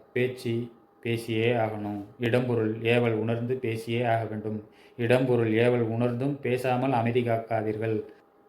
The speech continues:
இந்த தருணத்தின் இந்த விளக்கத்தை கொடுத்து கொண்டு, வரும் பதிவுகள் அனைத்தும், இனிமேல் வரும் பதிவுகள் ஒவ்வொரு தலைப்பின் கீழ் பேசுவதாக திட்டமிட்டிருக்கிறேன் என்பதை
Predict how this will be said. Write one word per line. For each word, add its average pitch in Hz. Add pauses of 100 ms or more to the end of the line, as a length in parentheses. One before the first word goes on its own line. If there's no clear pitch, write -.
(160)
இந்த 131
தருணத்தின் 131
இந்த 127
விளக்கத்தை 120
கொடுத்து 120
கொண்டு, 113 (680)
வரும் 139
பதிவுகள் 127
அனைத்தும், 123 (500)
இனிமேல் 123
வரும் 120
பதிவுகள் 117 (800)
ஒவ்வொரு 135
தலைப்பின் 135
கீழ் 135 (180)
பேசுவதாக 120
திட்டமிட்டிருக்கிறேன் 113
என்பதை 107